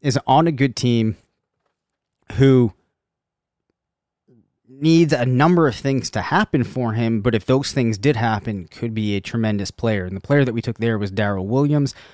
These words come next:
Not really expecting much to happen there, but that's the type of profile that we were looking for at that point in the draft. Uh, and then after that,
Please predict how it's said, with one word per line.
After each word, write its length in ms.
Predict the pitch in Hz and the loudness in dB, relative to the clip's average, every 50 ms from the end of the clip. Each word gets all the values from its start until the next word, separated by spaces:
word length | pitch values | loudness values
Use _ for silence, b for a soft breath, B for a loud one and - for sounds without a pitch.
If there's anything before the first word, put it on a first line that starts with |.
| B B B B B B _ | B B B B B B _
Not 220 | 113 123 135 131 | 0 0 2 2
really 240 | 143 147 147 151 151 | 2 2 2 4 2
expecting 520 | 139 - - - 160 175 - - 175 156 | 2 -2 -2 0 0 0 0 0 0 0
much 220 | 143 135 - - - | 2 0 0 -2 -4
to 60 | - | -6
happen 400 | 123 - 139 156 160 - 135 120 | -4 -2 0 -2 0 0 0 0
there, 180 | 113 107 101 101 | 0 0 -2 -2
but 120 | 107 117 | -2 -2
that's 160 | 107 131 131 - | -2 -2 -4 0
the 80 | 135 | 0
type 160 | 143 147 135 | 0 0 0
of 120 | 127 - - - | -2 -8 -10 -8
profile 560 | - 156 156 147 - - 123 120 120 113 113 | -2 0 0 0 2 2 0 2 2 0 0
that 120 | 117 107 | -2 -2
we 60 | 117 | -2
were 160 | 120 110 110 107 | -2 -2 -4 -4
looking 300 | 104 117 120 - 131 110 | -4 -4 -4 -4 -6 -4
for 180 | - 120 107 | -2 -4 -4
at 120 | 90 87 107 | -4 -2 -2
that 240 | 113 120 127 - - | 0 0 0 -2 -4
point 240 | - 131 127 117 - _ | -4 -4 -2 -4 -4 _
in 160 | 147 180 196 | 0 2 2
the 80 | 180 147 | 2 2
draft. 480 | 117 120 117 113 113 110 104 - - B B B B B B B B B B B B | 2 2 2 2 2 2 0 -4 -12 B B B B B B B B B B B B
Uh, 180 | 160 156 156 - | 2 4 4 4
and 140 | 170 170 175 | 4 4 4
then 80 | 175 | 6
after 260 | 190 208 220 - 214 | 4 4 4 2 4
that, 300 | 180 175 180 180 165 - | 4 6 6 6 4 2